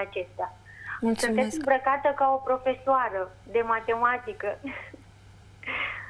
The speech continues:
Speaker 2: Ah, dacă doamna, dacă doamna Marieta Lefter, profesora mea de matematică din Generală, pe care am adorat-o și cu care sunt prietenă și pe Facebook, din întâmplare la această oră se uită, atunci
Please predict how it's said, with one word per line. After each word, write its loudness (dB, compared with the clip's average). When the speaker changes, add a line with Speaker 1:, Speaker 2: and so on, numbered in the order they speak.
Speaker 2:
Ah, 2
dacă 4
doamna, 4
dacă 2
doamna 4
Marieta 4
Lefter, 2
profesora 2
mea 4
de 4
matematică 2
din 4
Generală, 4
pe 0
care 4
am 2
adorat-o 4
și -2
cu -6
care 2
sunt -2
prietenă 0
și -2
pe -2
Facebook, 0
din 6
întâmplare 4
la 4
această 0
oră 6
se 2
uită, 4
atunci 2